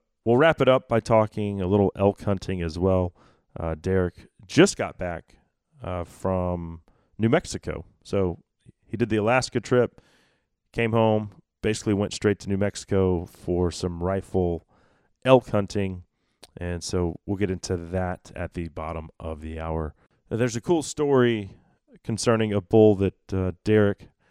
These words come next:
actually wounded. It has a, a heartwarming end to that situation,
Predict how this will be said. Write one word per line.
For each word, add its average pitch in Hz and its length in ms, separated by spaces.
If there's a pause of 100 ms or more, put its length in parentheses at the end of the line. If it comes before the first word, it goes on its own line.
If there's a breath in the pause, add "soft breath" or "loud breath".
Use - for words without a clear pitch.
(120)
actually 131 340
wounded. 104 580 (580)
It 113 60
has 104 200
a, 95 280 (480)
a 104 80
heartwarming 123 600
end 107 460 (640)
to 139 260
that 110 340
situation, 92 720